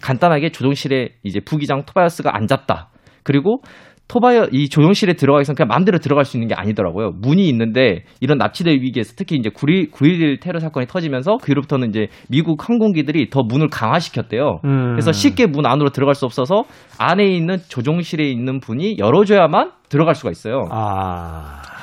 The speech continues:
Speaker 1: 그러니까 이런 간단한 정보만 제공한 후 비행기가 이륙하자마자 괴한들이 "자, 관-, 관객들 저 기다리기 지루하시죠? 저희 바로, 어, 탈취하겠습니다." 하고 바로 튀어나와요.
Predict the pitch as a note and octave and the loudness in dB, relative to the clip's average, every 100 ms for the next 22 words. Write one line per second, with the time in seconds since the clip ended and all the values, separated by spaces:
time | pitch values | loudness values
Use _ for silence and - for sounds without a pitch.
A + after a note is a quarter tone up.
0 | - - D#3 E3+ G3 - C#3 D#3 A#3+ A#3+ | -20 -10 -2 -2 -2 -4 -2 0 2 2
1 | A3+ C#3 C#3+ F3 F3 - C#3 D#3+ D#3 A3 | 0 -2 -2 -2 -2 0 0 0 0 2
2 | C#4+ D4+ - - - E3+ A3 A3+ G3+ G3 | 2 0 -10 -20 -2 4 4 4 0 2
3 | G#3+ C#3 C#3 G3 B3+ B3+ - A#3 G#3+ F#3+ | 2 2 2 6 6 4 2 2 2 2
4 | D#3+ G#3 - - - - - D3 D#3+ C#3+ | 2 4 4 0 -14 -20 0 2 2 2
5 | F#3+ - - - A2 G#2 - - - - | -4 -4 -14 -6 -6 -6 -12 -16 -12 -2
6 | C3+ D#3 D#3+ D3 - _ - A2 - F3 | 2 4 4 4 0 _ -2 -2 2 4
7 | E3+ D3+ - C3 F3+ C#3+ E3+ G3+ - _ | 4 0 2 6 6 6 4 4 2 _
8 | C3+ C3+ - C3+ E3+ A#3 B3 - _ _ | 0 0 0 2 6 8 6 0 _ _
9 | - F2+ - G#3+ A3 G3+ - E3 C3+ D3 | -4 -4 -2 -2 2 2 2 -2 -2 -2
10 | C3+ E3+ G#3+ - D#3+ F#2 D#2 | -2 0 0 2 -4 -4 -10